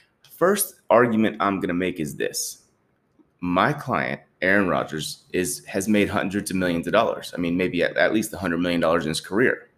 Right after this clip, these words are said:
right? He doesn't have to play football anymore. He's had a great career. He's a surefire first ballot Hall of Famer. He doesn't wanna play here. That's why we didn't accept your money.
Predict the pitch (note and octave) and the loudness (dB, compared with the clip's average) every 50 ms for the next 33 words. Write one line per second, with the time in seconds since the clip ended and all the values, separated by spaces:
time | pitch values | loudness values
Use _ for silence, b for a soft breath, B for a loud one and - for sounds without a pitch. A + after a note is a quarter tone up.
0 | _ _ - C#2 D2 F2+ F#2 - - B B B B B B B B B B - | _ _ -2 0 2 2 0 0 -6 B B B B B B B B B B -12
1 | - - D3+ D#3+ D#3 D#3+ D#3 D3 C#3 D3+ - D3 - - A2 G#2 F#2+ - - - | -2 2 2 4 6 6 4 4 4 2 0 0 -4 -2 -2 0 -2 -2 -6 -12
2 | - _ - E2+ D#2 - - B2+ C3 - - D2+ - - - G1+ - - - - | -12 _ -2 -2 -2 -2 -2 -4 -4 0 0 0 0 0 -4 -8 -12 -12 -18 -20
3 | _ _ _ _ _ _ _ _ - D#2+ D#2 - F2+ D2 D2 C#2+ C#2+ E2 E2 E2 | _ _ _ _ _ _ _ _ -14 -8 -2 2 2 2 2 0 0 0 2 2
4 | D2+ - - - D2+ D#2+ F#2+ G#2 G#2+ A2+ A2 - C2+ C2 - - - - - E2+ | 0 -2 -6 -4 0 2 4 6 6 6 4 2 0 -4 -4 -4 -4 -2 0 0
5 | D#2+ D#2+ - - E2+ E2 D#2 D2 C#2+ - - - E2+ E2+ - - - D#2+ D2+ D2 | 0 0 0 2 2 4 4 4 2 2 2 2 2 2 2 0 2 4 4 4
6 | B1 - - - E2 - - - - - B2 C#3 C#3+ C#3+ C3+ C3+ C3+ - - b | 4 2 0 -2 -4 -4 -4 -4 -2 2 4 4 6 4 4 2 0 -4 -10 b
7 | b b b b b b b b b b b b b _ _ _ _ _ _ - | b b b b b b b b b b b b b _ _ _ _ _ _ -8
8 | - C#3 D3+ D#3 C#3 C3 B2 A#2 A#2 E2 G2 G#2 G#2 G#2 - - C3+ C3+ C3+ A2+ | 0 4 6 8 8 8 8 6 4 4 4 4 2 2 0 0 2 2 2 2
9 | - - - - - _ _ _ _ _ _ _ _ _ _ _ _ _ _ - | -4 -10 -12 -12 -18 _ _ _ _ _ _ _ _ _ _ _ _ _ _ 0
10 | - E2+ F2 - - F#2+ F#2+ F#2 F#2 F#2 E2+ F2+ E2 F2 E2 - - - E2+ D#2 | 2 2 2 2 4 4 4 4 4 0 0 0 -2 -2 -4 -4 0 -2 -2 -2
11 | - - C#2+ D2+ E2+ A2 D3 D#3+ D#3 D#3+ D#3 D#3 | -2 -4 -2 0 2 2 2 2 0 -2 -4 -8